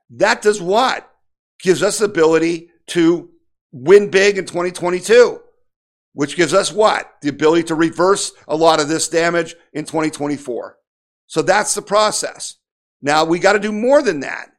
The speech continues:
And I'm being convinced, and I wanna thank all you guys who are sending your ideas in to us. You know, I mean, you're sending me these emails at info at we the people convention dot org,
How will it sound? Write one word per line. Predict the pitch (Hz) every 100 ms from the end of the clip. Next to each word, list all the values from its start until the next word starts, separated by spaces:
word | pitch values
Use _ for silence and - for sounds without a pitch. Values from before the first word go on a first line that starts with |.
| _ -
And | 143
I'm | 180
being | 208 233
convinced, | 202 196 156 208 -
and | 151
I |
wanna | 156 165 143
thank | 185 190
all | 185 202
you | 190
guys | 190 175 175 -
who | -
are | 143
sending | - 180 180
your | 151 143
ideas | 143 131 139 180 180
in | 196 208
to | 185 170
us. | 190 185 - _ _ -
You |
know, | 156 143 143 156 147
I |
mean, | 131 135
you're | 127
sending | - 170 175
me | 165
these | 147 120
emails | 180 175 170 135
at | 120
info | 160 165 180 170
at | 135
we | 131 160
the | 160
people | 165 156
convention | 147 131 139 165 165
dot | 147 131 -
org, | 147 170 190